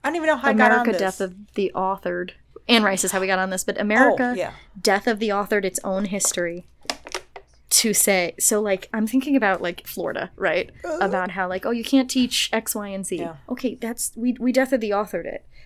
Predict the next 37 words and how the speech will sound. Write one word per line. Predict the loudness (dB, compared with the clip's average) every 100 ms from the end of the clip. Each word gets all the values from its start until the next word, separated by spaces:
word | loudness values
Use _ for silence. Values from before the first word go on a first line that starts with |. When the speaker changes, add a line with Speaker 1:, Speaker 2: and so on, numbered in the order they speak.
| -4
Speaker 2:
We're | -2
re-, | 0 -2
we, | -2 -2
they | -2 -2
have | -2 -4
removed | -2 2 2 2
all | -2 -4
of | -8
the |
context | -8 -6 -4 -6 -8 -8 -6
of, | -6
like, | -6 -8 -6
A | -6 -4
P | -6 -8 -6 -4
African | -4 -4 -8 -8
American | -6 -6 -8
history | -4 -4 -4 -6 -6 -10 -18 -18 -6
and | -4
are | -2
just | -4
like, | -2
"Oh, | 0
well, | 0 2
we |
don't | 2 4
want | 2 0
you |
to, | -2
like, | -2 -2
that's | -2 -4 -6 -4
unfair | -4 0 0 0
to | -4
only | -6 -6 -6
teach | -8 -6
about | -4 -4
one | -6 -8
culture," | -6 -6 -4 -8